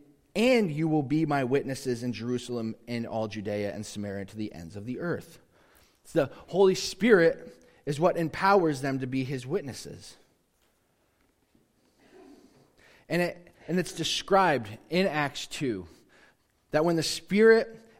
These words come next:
actually is poured out, it comes in like a mighty and rushing wind. There's this, this power behind it. And then there's, there's this power that they are given as we see them witnessing and proclaiming Christ with a boldness that we had never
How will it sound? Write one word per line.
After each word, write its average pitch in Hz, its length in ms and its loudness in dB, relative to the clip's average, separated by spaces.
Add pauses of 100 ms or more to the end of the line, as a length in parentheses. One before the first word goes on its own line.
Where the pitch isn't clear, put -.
(120)
actually 185 480 4
is 151 120 0
poured 175 320 2
out, 165 200 4
it 135 120 -4
comes 190 320 0
in 185 200 0
like 151 320 2
a 147 60 -2
mighty 156 680 0 (140)
and 139 300 -2
rushing 151 520 -2
wind. 143 360 0
There's 123 220 -4
this, 120 200 -8 (320)
this 135 200 0 (140)
power 165 720 4 (680)
behind 147 440 -4
it. - 240 -10 (220)
And 165 100 0
then 202 80 4
there's, 208 220 6 (160)
there's 175 180 2
this 170 200 -6
power 220 420 6
that 151 240 0
they 165 140 0
are 165 140 2
given 160 360 0
as 143 180 -2
we 147 120 0
see 196 180 -6
them 175 200 -2 (200)
witnessing 156 680 4 (180)
and 170 120 -4
proclaiming 202 520 -2
Christ 190 380 2
with 175 100 -4
a 170 40 0
boldness 180 600 2
that 156 160 0
we 156 80 2
had 143 120 -6
never 175 500 -2